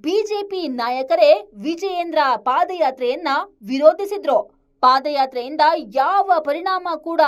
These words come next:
ಆಗಲ್ಲ ಅಂತ ಯತ್ನಾಳ್ ಹೇಳಿದ್ರು. ಸ್ವತಃ ಬಿ ಜೆ ಪಿಗರಿಗೆ ಹೈಕೋರ್ಟ್ ಮೂಲಕ ಉತ್ತರವನ್ನ ನೀಡಿದ್ದಾರೆ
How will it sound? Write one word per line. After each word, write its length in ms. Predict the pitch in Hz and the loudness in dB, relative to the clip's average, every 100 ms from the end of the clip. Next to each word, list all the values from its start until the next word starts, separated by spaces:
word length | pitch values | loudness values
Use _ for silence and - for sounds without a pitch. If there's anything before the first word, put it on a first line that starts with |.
| - | 2
ಆಗಲ್ಲ 400 | 233 285 349 311 277 | -2 0 0 0 0
ಅಂತ 260 | 240 339 311 349 403 _ | -2 0 2 2 -2 _
ಯತ್ನಾಳ್ 600 | 220 349 453 - 370 269 185 | -6 -4 -4 -4 -2 -2 -4
ಹೇಳಿದ್ರು. 800 | 175 254 311 403 269 214 - _ _ _ - | -6 -4 -2 -4 -2 -4 -4 _ _ _ -8
ಸ್ವತಃ 640 | 370 403 508 427 381 269 | 4 4 4 0 2 2
ಬಿ 340 | 294 214 339 403 | 2 -2 -2 -2
ಜೆ 200 | 427 403 | -4 -8
ಪಿಗರಿಗೆ 520 | 359 285 277 311 277 349 - _ | -8 -6 -4 0 0 0 -4 _
ಹೈಕೋರ್ಟ್ 680 | 311 415 466 453 381 - | 0 0 0 2 2 2
ಮೂಲಕ 320 | 247 247 247 262 311 277 190 | -4 -6 -2 2 4 2 -2
ಉತ್ತರವನ್ನ 640 | 302 403 - 320 294 269 262 | -10 -6 0 2 0 -4 -8
ನೀಡಿದ್ದಾರೆ 880 | 240 226 226 226 330 285 311 403 _ | -10 -12 -6 -2 0 2 2 0 _